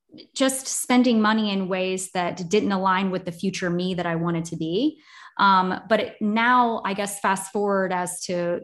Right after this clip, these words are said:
you know, how I help others do that is I, it took me a long time through my process of, um, my financial journey, becoming financially independent. It took time for me to realize that that was what I was doing, that I was actually,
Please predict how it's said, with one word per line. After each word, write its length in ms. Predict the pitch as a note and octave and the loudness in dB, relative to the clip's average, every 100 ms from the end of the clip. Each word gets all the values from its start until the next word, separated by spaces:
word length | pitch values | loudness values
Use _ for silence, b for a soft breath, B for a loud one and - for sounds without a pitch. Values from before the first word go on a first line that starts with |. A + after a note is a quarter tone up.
| - | -8
you 100 | F#3 | -6
know, 140 | F3 | -4
how 240 | E3+ G#3 F#3+ | 0 2 4
I 100 | F#3 | 2
help 420 | F3+ F#3+ F#3+ - - | 0 -2 -4 -8 -2
others 560 | G3 F#3 F3 E3+ E3+ | 0 2 2 0 -4
do 320 | F3+ F#3 A3+ | -10 -2 0
that 380 | G#3 E3+ E3+ - B B B | 2 4 2 0 B B B
is 220 | F#3+ E3+ - | -4 -2 2
I, 180 | A3 - - | 2 2 -2
it 160 | G#3+ G#3+ | -2 0
took 240 | C#4 C4+ | -4 0
me 140 | A#3+ | 0
a 80 | G3+ | 0
long 320 | F#3+ F#3+ F#3 | 0 0 -2
time 640 | F3 A3+ C4 A3 F3 F3 F3 | -4 0 2 2 0 -4 -8
through 240 | - A3+ | -4 0
my 160 | G#3 F#3+ | 2 0
process 580 | - F3+ F3+ G3+ G3 F3+ | 0 0 0 -2 -6 -6
of, 140 | E3 - | -8 -4
um, 420 | F3 E3 E3 - - | -2 -2 -2 -6 -4
my 140 | F#3+ | -2
financial 480 | F#3 G3+ G3+ G3 F#3 | 2 2 2 -2 -4
journey, 340 | F3 F#3 F3+ | -2 -2 -2
becoming 420 | E3+ E3+ G3 F#3 E3+ | -4 -6 -4 -4 -4
financially 640 | F3+ F3+ F3 E3+ F3 E3+ | -4 -4 -6 -6 -6 -4
independent. 680 | E3 - A3+ G#3+ F3 E3+ B B B B B _ | -6 -6 -4 -2 -2 -6 B B B B B _
It 160 | A3 A3 | 0 2
took 200 | C#4 C4+ | 0 2
time 220 | C4 A#3 | 2 4
for 100 | A#3 | 2
me 140 | G#3+ | 0
to 80 | F#3 | -2
realize 540 | F3 G3 G3 F3 F3 E3+ | -2 0 2 0 0 -4
that 180 | E3 | -4
that 180 | F#3 E3+ | 0 -2
was 160 | F3 E3+ | -2 -4
what 160 | E3+ | -2
I 80 | E3 | -2
was 240 | D#3 D#3 E3 | -4 -6 -4
doing, 500 | F3+ F3+ E3 D#3 D#3 | 0 0 0 -2 -2
that 100 | E3+ | -2
I 100 | E3+ | 0
was 180 | E3+ E3+ | -2 -2
actually, 800 | F#3 F#3 G#3 F3 F3 E3 E3 | -2 -2 -4 -2 -2 -2 -6